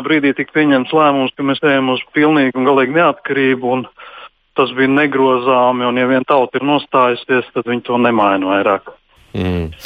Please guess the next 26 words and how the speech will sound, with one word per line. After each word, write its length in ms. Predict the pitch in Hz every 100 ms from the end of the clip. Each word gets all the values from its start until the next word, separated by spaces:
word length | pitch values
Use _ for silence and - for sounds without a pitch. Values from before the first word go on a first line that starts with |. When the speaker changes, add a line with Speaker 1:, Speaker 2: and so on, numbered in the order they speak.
| -
Speaker 1:
Jo 300 | 156 147 156 139 - _
es, 120 | 190 - -
es, 140 | 226 - -
es 120 | 208
jums 120 | 233 202
retoriski 480 | 240 233 147 127 -
pajautāšu, 640 | 196 196 180 - 170 160
un 60 | 160
tas, 100 | 185
ko 140 | - 180
man 80 | 175
katalāņi 520 | 185 196 156 120 117
jautā. 380 | 127 135 135 110 - - _ _ _ _ _ _ -
ano 520 | - - 185 214 180
cilvēktiesību 640 | 151 214 180 147 165 180 151
dokumentos 560 | 196 196 165 147 156 -
ir 100 | 151
skaidri 320 | 185 185 170
gaiši 300 | 190 175 180
rakstīts, 360 | 185 - 156 -
ka 100 | 175
tautām 400 | 180 175 160 165 151
piedien, 580 | 233 202 139 147 147 -
ā, 1400 | - _ _ _ - - - _ - _ _ _ - 147 139 139 139 - - 160
pašnoteikšanās 720 | 160 165 147 139 - 147 -
tiesības, 540 | 175 143 160 151 131